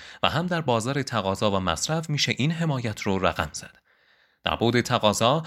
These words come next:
یکی از روش‌ها می‌تونه صدور کارت‌های اعتباری به شهروندان باشه که تا سقف معینی امکان خرید کالاهای ایرانی رو به صورت رایگان داشته باشن. فروشگاه‌های زنجیره‌ای کالاهای اساسی خانوار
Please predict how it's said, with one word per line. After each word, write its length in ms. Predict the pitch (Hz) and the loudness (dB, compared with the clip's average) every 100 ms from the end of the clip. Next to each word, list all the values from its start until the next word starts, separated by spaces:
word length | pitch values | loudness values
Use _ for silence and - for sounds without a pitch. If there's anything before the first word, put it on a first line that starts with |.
| - - | -4 0
یکی 220 | 190 170 | 0 0
از 160 | 151 | -2
روش‌ها 340 | 139 127 - 143 | 0 0 0 -2
می‌تونه 320 | 143 - 135 | -4 -4 -2
صدور 380 | - 120 135 151 | -2 -2 0 -2
کارت‌های 480 | - 104 - 143 139 | 0 -2 0 -4 -2
اعتباری 460 | - 110 92 104 | -2 0 0 0
به 100 | 104 | 0
شهروندان 640 | 101 92 82 98 98 87 78 | 0 0 -2 -4 -4 -6 -6
باشه 320 | 78 - - - - - | -8 -10 -14 -20 -12 -6
که 100 | 107 | -2
تا 140 | 92 | 0
سقف 300 | - 92 - | 0 -2 -4
معینی 640 | 90 90 85 90 135 175 156 | -4 -2 0 0 -2 0 0
امکان 340 | 131 147 135 | 0 0 0
خرید 340 | - 127 156 | 0 0 0
کالاهای 500 | 147 135 113 104 131 | -2 -2 -2 -2 -4
ایرانی 440 | 127 110 104 104 113 | -4 0 0 -2 -2
رو 180 | 92 85 - - | -2 -2 -8 -6
به 80 | 98 | -4
صورت 360 | - 95 82 98 | 0 -2 -2 -2
رایگان 600 | 85 78 82 80 143 131 | -2 -2 -2 -4 -4 -2
داشته 300 | 90 - 98 | -2 -2 -4
باشن. 280 | - - - _ _ _ _ _ _ _ _ _ - | -8 -10 -10 _ _ _ _ _ _ _ _ _ 0
فروشگاه‌های 680 | 104 98 - 95 - 165 165 | 4 4 4 4 2 -4 -2
زنجیره‌ای 560 | 156 135 127 139 156 | -2 0 0 0 0
کالاهای 420 | 160 135 117 135 139 | 0 0 0 -2 -4
اساسی 520 | 120 - 110 - 117 | -2 0 0 0 -2
خانوار 640 | - 107 95 87 95 151 | 2 0 2 0 0 -2